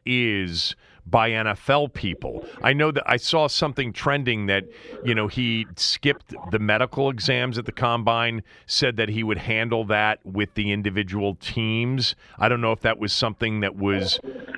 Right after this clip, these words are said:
you know, perceived as off-putting or, um, or, or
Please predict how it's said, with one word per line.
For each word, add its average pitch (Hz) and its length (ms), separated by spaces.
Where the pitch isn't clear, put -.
you 117 140
know, 101 220
perceived 117 540
as 101 160
off-putting 165 720
or, 95 520
um, 95 400
or, 101 360
or 98 540